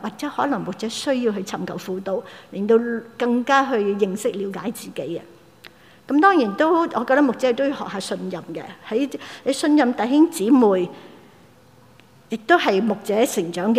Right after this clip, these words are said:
一課，即係願唔願意冒險少少，願唔願意喺弟兄姊妹之間相處坦誠一啲，大家可以做到一個關心同一個互相問責嘅。咁我好着意，雖然就咪講過訂立界線係要牧者主導，咁但我亦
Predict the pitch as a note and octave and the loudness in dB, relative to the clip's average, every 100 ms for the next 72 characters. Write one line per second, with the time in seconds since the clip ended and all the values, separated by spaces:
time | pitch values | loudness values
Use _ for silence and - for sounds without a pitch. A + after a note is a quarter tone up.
0 | F#3+ - G3+ D4 C4+ A3+ G3 G3 G#3 A3+ | 2 0 -2 0 2 2 0 -2 2 2
1 | G3 G3+ A3 B3 G#3+ G3 - G3+ G#3+ C4 | 2 -2 -4 -4 -4 -4 -2 0 0 2
2 | A3+ G3 G3+ A3 A#3+ B3+ G3+ C4 D4+ - | 0 2 2 2 0 -2 -2 2 2 0
3 | - - G#3 B3 D4+ C4+ C4 G3+ - C4 | -14 -8 -2 4 4 4 0 0 0 -2
4 | - C4 C4 C4 G#3+ - G3+ B3 - E3 | 0 0 0 -2 -6 -6 -4 -4 -4 -6
5 | G3 G3 A3+ G#3+ G#3+ - G3+ D4 C#4 B3+ | -6 -4 -2 -2 -4 -6 -2 -2 0 -2
6 | A#3 G3+ F#3+ A3 A3+ G3+ A#3+ A#3 A#3+ B3 | 0 -2 -2 -2 -2 -2 -2 -2 -2 -4
7 | A3 F3+ A3+ G3+ F#3+ F3+ G#3+ A3 F#3 E3+ | -4 -6 -4 -2 -2 -2 0 0 -2 -6
8 | E3+ F3 - - E3+ - - - - - | -6 -8 -8 -14 -18 -18 -20 -20 -20 -20
9 | - B3+ G4 E4+ F4 C#4 - G#3 - A3 | -10 -2 4 4 4 0 2 0 2 2
10 | G#3+ - F4 B3+ A3 G#3+ G#3 G3 B3 B3 | 2 -2 2 2 2 0 -2 0 0 2
11 | G3 F#3+ F#3 - - - - - - G#3+ | 2 0 -4 -10 -20 -20 -20 -4 0 4
12 | G#3 G#3 G#3 G#3 G#3+ G#3+ F#3 G#3 A3 G#3+ | 2 2 0 2 0 -2 0 2 2 0
13 | - F#3+ G#3 G#3 F3 G3 G#3 A#2+ - - | -6 -4 -4 -4 -4 -4 -2 -6 -6 -16
14 | - - - D4 A#3+ G#3+ G#3+ | -20 -12 -2 2 4 4 2